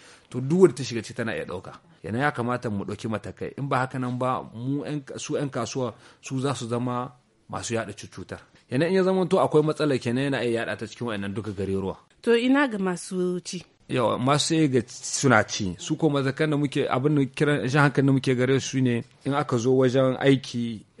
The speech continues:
Speaker 1: kawai an yanke wajen higa, ya kamata a ɗauki matakai na tsafta. Ya zama to mutum guda ne inda son samu wanda zai yi wannan duka.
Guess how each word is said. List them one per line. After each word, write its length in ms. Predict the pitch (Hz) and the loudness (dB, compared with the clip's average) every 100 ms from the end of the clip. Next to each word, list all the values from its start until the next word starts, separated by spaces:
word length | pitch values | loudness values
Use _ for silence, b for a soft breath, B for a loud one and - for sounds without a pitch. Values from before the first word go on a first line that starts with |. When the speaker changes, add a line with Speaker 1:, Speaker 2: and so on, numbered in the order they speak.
| 135 | -8
Speaker 1:
kawai 200 | 110 117 | -2 0
an 160 | - 135 | 2 4
yanke 360 | 135 139 135 120 | 6 4 2 0
wajen 320 | 117 123 135 | 0 0 0
higa, 380 | 127 131 127 113 | 2 0 0 -2
ya 160 | 107 143 | -2 -4
kamata 320 | 139 127 - | -2 -4 -4
a 40 | - | -6
ɗauki 180 | 104 | -6
matakai 380 | 113 104 101 110 | -4 -4 -6 -6
na 80 | 104 | -6
tsafta. 320 | 107 104 95 95 | -4 -6 -4 -6
Ya 80 | |
zama 220 | 95 135 151 | -4 -6 -4
to 140 | 165 | -4
mutum 380 | 143 113 156 143 | -4 -4 -6 -4
guda 320 | 101 139 143 | -4 -2 -2
ne 180 | 127 92 | -4 -4
inda 120 | 107 | -6
son 140 | - 101 | -8 -10
samu 340 | - 98 95 | -8 -8 -6
wanda 160 | 104 98 | -6 -6
zai 140 | 98 | -6
yi 40 | 98 | -4
wannan 300 | 95 90 87 | -4 -6 -8
duka. 220 | 90 - | -10 -12